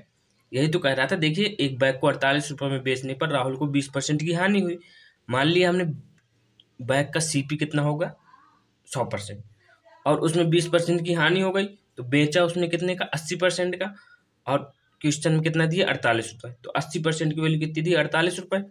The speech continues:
तो एक परसेंट की वैल्यू कितनी आ जाएगी? अड़तालीस बटे अस्सी। ठीक है, अब इसको काट दीजिए,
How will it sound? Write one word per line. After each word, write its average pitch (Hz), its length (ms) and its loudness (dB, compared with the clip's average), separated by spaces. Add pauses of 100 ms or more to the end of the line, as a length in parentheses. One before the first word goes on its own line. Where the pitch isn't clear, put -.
(340)
तो - 160 -16
एक 160 200 0
परसेंट 170 280 0
की 170 80 -4
वैल्यू 170 180 0
कितनी 165 240 -2
आ 170 60 6
जाएगी? 180 380 0 (800)
अड़तालीस 147 640 0 (840)
बटे 135 300 0 (720)
अस्सी। 185 360 -2 (560)
ठीक 165 180 -2
है, 254 80 2 (840)
अब 143 120 0
इसको 147 240 0
काट 175 260 2
दीजिए, 208 300 0